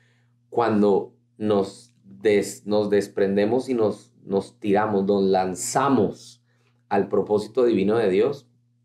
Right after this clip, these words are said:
aún en medio de dificultades, Dios nos va a sostener. Entonces, no se trata de que si Dios me sostiene o no me sostiene, si Dios me ayuda o, o no me ayuda, si tengo fe o no tengo fe. Yo pienso que se trata de que si estamos viviendo para el propósito de Dios.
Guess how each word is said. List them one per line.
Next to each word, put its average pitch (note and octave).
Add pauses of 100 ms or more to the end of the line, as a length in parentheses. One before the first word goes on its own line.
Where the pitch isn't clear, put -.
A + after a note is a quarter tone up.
(640)
aún A2
en C#3+
medio C3+
de C#3
dificultades, G#2
Dios G2+
nos G#2
va F#2+
a -
sostener. - (440)
Entonces, A2+
no B2+
se C3
trata C3+
de C3+
que B2
si G2+
Dios G#2
me A#2+
sostiene A2
o G2+
no F#2+
me F#2+
sostiene, F#2+
si G2+
Dios F#2+
me G#2
ayuda G2+
o, F2+ (100)
o G2
no F#2
me F2
ayuda, F#2
si F2+
tengo G#2
fe A#2
o A2
no F#2+
tengo G2
fe. F#2+
Yo G2+
pienso A#2+
que A#2+
se G2+
trata G2
de G2
que F2
si -
estamos F#2
viviendo F2+
para G2
el G2
propósito F2+
de -
Dios. F#2+